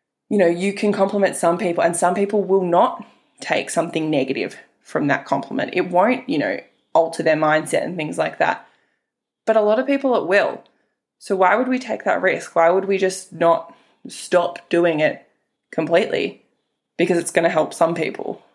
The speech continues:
just for the sake of others. So the last thing I wanted to leave you with was some responses to people if they're commenting on your body. Because like I said, happens a lot,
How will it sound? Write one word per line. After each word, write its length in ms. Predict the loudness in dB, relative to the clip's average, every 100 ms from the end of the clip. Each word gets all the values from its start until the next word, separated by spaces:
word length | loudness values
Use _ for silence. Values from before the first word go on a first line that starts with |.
| _ _ _ _ -8
just 180 | -8
for 80 | -6
the 100 | -6
sake 240 | -2 -2 0
of 60 |
others. 360 | -2 -2 -10 -14 _ _ _ _ _ _ _ _ _ _ _ -2
So 60 |
the 120 | 2
last 360 | 6 6 4 2
thing 140 | 2
I 40 | 4
wanted 200 | 2 0
to 120 | 2
leave 160 | 2 4
you 100 | 2
with 180 | 2
was 120 | 0 -2
some 180 | 0
responses 760 | 0 0 0 0 2 2 0 0
to 120 | -6
people 500 | -4 -2 0 0 -2 0
if 240 | -4 0
they're 140 | -2
commenting 400 | 0 -2 -4 -4
on 80 | -6
your 80 | -6
body. 280 | -4 -6 -6
Because 280 | -6 -2 2
like 180 | 2
I 60 | 2
said, 340 | 2 0 0 -14 _ _ _ _ _ _ _
happens 320 | -2 -2 -2
a 60 | 0
lot, 400 | 2 2 0 -8